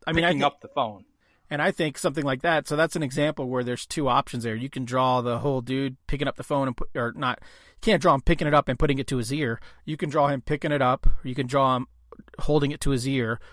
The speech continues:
Speaker 1: But I think if you do a close-up on that, I mean, depends on how important the phone call is, but if you do a close-up of the guy lifting the phone off the receiver, I think that storytelling-wise has more of an impact than seeing the guy hold the phone,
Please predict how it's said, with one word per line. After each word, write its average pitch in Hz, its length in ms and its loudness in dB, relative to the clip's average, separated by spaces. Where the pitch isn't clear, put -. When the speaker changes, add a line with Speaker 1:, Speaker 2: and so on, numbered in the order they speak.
Speaker 1:
But 143 120 0
I 139 60 0
think 233 200 -4
if 147 80 -8
you 175 120 -2
do 156 120 6
a 135 60 6
close-up - 480 2
on 131 160 0
that, 123 200 -4
I - 40 -4
mean, 160 140 0
depends 156 260 0
on 151 80 4
how 147 160 2
important 151 320 -2
the 117 80 -6
phone 151 180 -2
call 117 220 -4
is, 113 140 -6
but 135 100 -8
if - 100 -10
you 233 80 0
do 190 100 0
a 147 40 0
close-up 156 460 0
of 135 100 -2
the 127 80 -6
guy 131 220 0
lifting 139 320 -4
the 131 60 -4
phone 139 280 0
off 127 160 0
the 139 120 -8
receiver, 139 580 -4
I 143 160 0
think 139 260 -6
that 127 300 -2
storytelling-wise 120 1080 -4
has 135 180 -4
more 143 220 2
of 123 80 0
an 127 80 -2
impact 131 480 -2
than 113 120 -8
seeing 131 300 -4
the 120 60 -6
guy 113 300 -4
hold 123 260 -4
the 113 60 -8
phone, 113 460 -8